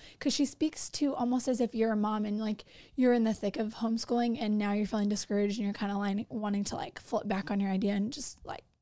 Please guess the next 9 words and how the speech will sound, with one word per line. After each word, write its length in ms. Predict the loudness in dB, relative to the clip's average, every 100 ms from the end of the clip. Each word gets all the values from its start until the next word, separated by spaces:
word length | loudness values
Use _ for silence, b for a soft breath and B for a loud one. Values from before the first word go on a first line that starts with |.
| _
"No, 220 | -8 -6 -6
just 220 | -8 -8 -4
kidding. 260 | -2 0
I'm 60 | 0
not 120 | 0
gonna 120 | -2
do 80 | 0
this." 260 | 2 2 -2 B B B 0
Um, 440 | 2 4 2 -2